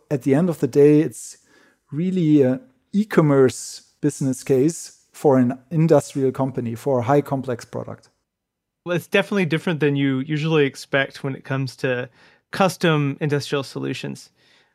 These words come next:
Speaker 2: In checking the case study on your site, there's a note that it speeds up engineering by ninety percent.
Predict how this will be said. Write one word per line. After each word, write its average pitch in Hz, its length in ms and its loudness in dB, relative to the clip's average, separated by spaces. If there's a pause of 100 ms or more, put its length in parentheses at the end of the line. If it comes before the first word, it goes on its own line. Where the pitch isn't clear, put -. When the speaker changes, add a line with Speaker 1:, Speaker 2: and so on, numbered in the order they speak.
(220)
Speaker 2:
In 156 200 -4
checking 165 360 -2
the 139 100 -2
case 143 260 -2
study 135 440 -2 (280)
on 135 160 -6
your 127 140 -8
site, 135 380 -4 (520)
there's 135 200 -4
a 135 60 -4
note 131 420 -2
that 135 120 -4
it - 160 -10
speeds 156 360 -6
up 147 120 -2
engineering 135 460 -4
by 127 140 -4
ninety 131 420 -6
percent. - 440 -12